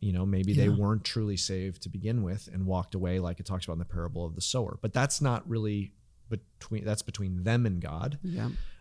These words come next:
Speaker 1: Um, but I would say the better place to be is, um, is hopeful.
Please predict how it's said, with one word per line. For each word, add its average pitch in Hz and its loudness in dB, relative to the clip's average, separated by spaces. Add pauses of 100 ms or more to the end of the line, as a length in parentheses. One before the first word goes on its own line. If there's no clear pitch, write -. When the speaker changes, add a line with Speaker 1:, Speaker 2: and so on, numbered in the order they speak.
Speaker 1:
Um, 104 2
but 123 2
I 120 6
would 175 6
say 143 4
the 113 2
better 120 2
place - 2
to - -2
be 113 2
is, 107 2 (120)
um, 101 0
is 110 0
hopeful. - -6